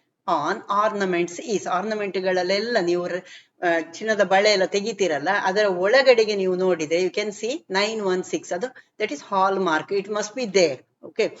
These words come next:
ಅದು ಶುದ್ಧ ಚಿನ್ನ ಹೇಳುವಂತದ್ದನ್ನು ಅಲ್ಲಿ ಅದು ತೋರಿಸ್ತದೆ. ಹಾಗಾಗಿ ನೀವು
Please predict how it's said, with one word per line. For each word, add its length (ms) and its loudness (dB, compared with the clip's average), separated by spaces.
ಅದು 180 0
ಶುದ್ಧ 320 0
ಚಿನ್ನ 260 0
ಹೇಳುವಂತದ್ದನ್ನು 880 -2
ಅಲ್ಲಿ 260 0
ಅದು 360 -2
ತೋರಿಸ್ತದೆ. 540 2
ಹಾಗಾಗಿ 500 0
ನೀವು 540 -2